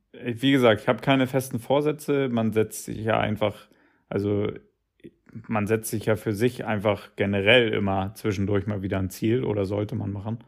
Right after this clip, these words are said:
Und, ähm, da hab ich natürlich auch ein, zwei Projekte, die in diesem Jahr angegriffen werden. Aber, ähm, da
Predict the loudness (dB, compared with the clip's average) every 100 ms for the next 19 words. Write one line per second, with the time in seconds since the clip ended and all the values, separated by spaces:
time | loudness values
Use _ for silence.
0 | -20 -20 -20 _ -10 -4 -2 -2 -2 0
1 | 0 0 -2 -4 -10 _ -2 0 0 -2
2 | -4 -4 -6 -4 2 0 0 -4 -2 -2
3 | -4 -2 0 0 -2 -4 -4 -8 _ _
4 | _ -6 -2 0 0 0 -2 0 2 2
5 | 0 -2 -4 -4 -2 0 0 0 0 0
6 | 0 0 0 0 0 -4 -8 _ -20 _
7 | _ _ -8 -4 -2 -2 -2 -4 -4 -6
8 | -8 -2 0 2 0 -2